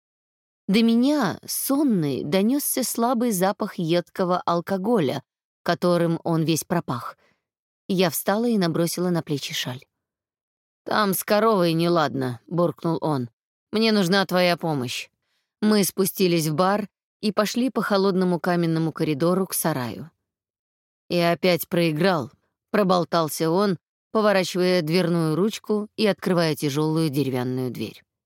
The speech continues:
И, обняв меня за плечи, подтолкнул в сарай. «Это вопрос чести»,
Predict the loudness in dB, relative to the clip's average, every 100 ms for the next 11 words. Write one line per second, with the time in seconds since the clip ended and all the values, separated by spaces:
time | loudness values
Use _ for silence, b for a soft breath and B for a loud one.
0 | _ _ _ _ _ _ 2 2 4 2
1 | 2 0 -2 0 0 0 0 -2 -2 -4
2 | -6 -8 _ -4 -4 -2 -2 -2 -2 -2
3 | -2 -4 -4 -4 -6 -10 -16 _ _ _
4 | _ _ _ _ _ _ _ _ _ 0
5 | 0 2 2 2 0 -2 -2 -2 -2 -6
6 | -14